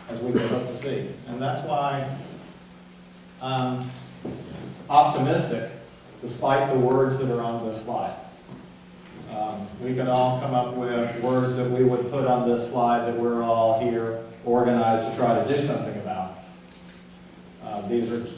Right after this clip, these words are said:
hugely challenging problems, but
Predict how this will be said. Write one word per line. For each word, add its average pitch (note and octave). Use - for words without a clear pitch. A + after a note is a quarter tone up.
hugely D3
challenging B2+
problems, -
but A2+